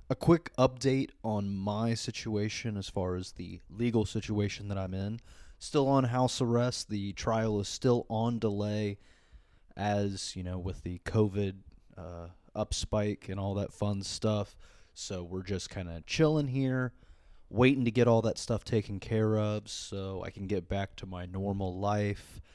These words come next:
and, you know, wish me luck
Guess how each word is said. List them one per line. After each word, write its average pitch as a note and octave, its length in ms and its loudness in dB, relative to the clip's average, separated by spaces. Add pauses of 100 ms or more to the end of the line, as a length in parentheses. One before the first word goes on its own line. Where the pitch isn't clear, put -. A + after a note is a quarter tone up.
(260)
and, F#2 680 -6 (520)
you F#2 80 -10
know, E2 280 -6 (1400)
wish A#2+ 240 0
me G#2+ 120 -2
luck A#2+ 480 6